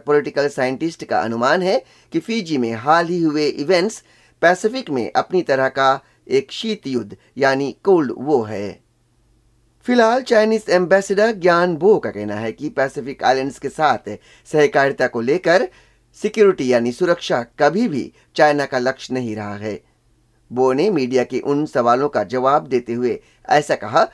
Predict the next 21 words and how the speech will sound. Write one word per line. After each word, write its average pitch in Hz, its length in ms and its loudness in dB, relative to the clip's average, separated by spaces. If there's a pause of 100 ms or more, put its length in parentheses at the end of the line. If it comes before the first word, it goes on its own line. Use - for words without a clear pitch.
(240)
कि 175 60 -6
क्षेत्र 214 420 0
के 196 140 0
कुछ 180 360 0
देशों 160 480 0
के 185 100 -4
साथ 107 420 -6
चाइना 156 420 2 (360)
सुरक्षा 214 420 0
योजनाओं 143 500 2
पर 104 180 -8
समझौता 139 580 -2
करना 135 340 -4
चाहता 98 300 -10
है। 104 240 -10 (640)
उन्होंने 127 280 -2
कहा 117 260 -4
कि 123 120 -14
चाइना 120 380 -2
की 123 320 -8 (300)
साझेदारी 123 680 2